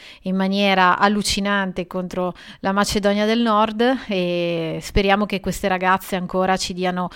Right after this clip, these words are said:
la s-, la gioia, la soddisfazione di seguire ancora una volta il movimento del calcio femminile. Ancora una volta i ragazzi possono dare una chance alle donne di farsi vedere, di farsi notare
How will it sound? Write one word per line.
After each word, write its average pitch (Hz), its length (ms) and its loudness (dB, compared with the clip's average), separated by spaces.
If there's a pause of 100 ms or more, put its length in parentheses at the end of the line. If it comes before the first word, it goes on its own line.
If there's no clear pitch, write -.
(280)
la 202 120 0
s-, - 200 -6
la 202 160 2
gioia, 208 500 8
la 185 100 2
soddisfazione 202 1000 -2
di 175 80 -8
seguire 190 580 0 (380)
ancora 196 420 6
una 247 160 6
volta 220 520 4
il 190 80 0
movimento 190 920 -2
del 175 160 -4
calcio 185 260 0
femminile. 190 520 -2
Ancora 208 300 2
una 214 120 4
volta 214 520 4
i 185 60 2
ragazzi 202 520 2
possono 190 380 -2
dare 190 340 4 (320)
una 220 260 4
chance 226 880 2 (300)
alle 196 520 4
donne 240 420 6
di 180 120 -6
farsi 190 380 -2
vedere, 220 360 2
di 180 100 -6
farsi - 380 -6
notare 170 560 -2